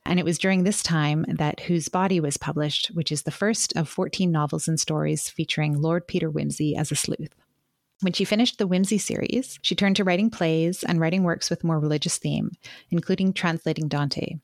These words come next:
which was a passion for her and what she considered to actually be her best work. In total, she published sixteen novels, ten plays, six translations, and twenty-four nonfiction works.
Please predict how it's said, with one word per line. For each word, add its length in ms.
which 260
was 120
a 60
passion 340
for 140
her 240
and 160
what 140
she 100
considered 440
to 200
actually 320
be 160
her 180
best 360
work. 180
In 120
total, 260
she 120
published 420
sixteen 480
novels, 460
ten 260
plays, 520
six 340
translations, 880
and 300
twenty-four 560
nonfiction 600
works. 440